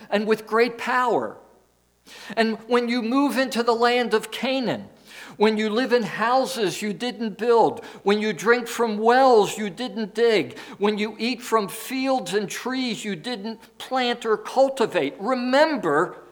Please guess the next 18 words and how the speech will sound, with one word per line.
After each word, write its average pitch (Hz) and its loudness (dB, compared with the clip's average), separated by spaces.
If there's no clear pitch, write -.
this. 220 0
It 226 -2
is 254 -8
God 262 0
who 226 0
has 190 0
given 208 -2
this 143 -2
to 196 -2
you." 135 -2
Thinking 262 -4
back 240 2
on 202 2
the 208 10
workings 247 4
of - 2
the 208 8
Lord 208 2